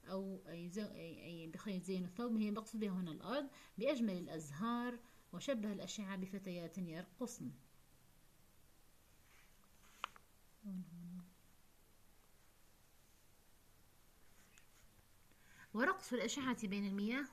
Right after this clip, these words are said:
هنا شبه الأش-، الأشعة بفتيات يرقصن.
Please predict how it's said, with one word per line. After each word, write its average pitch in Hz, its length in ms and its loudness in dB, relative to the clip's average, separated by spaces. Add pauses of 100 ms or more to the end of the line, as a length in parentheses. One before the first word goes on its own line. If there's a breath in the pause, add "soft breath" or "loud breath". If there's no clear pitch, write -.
هنا 269 200 6
شبه 196 360 0
الأش-، 202 560 -2
الأشعة 254 580 0 (260 loud breath)
بفتيات 214 520 2
يرقصن. 208 640 0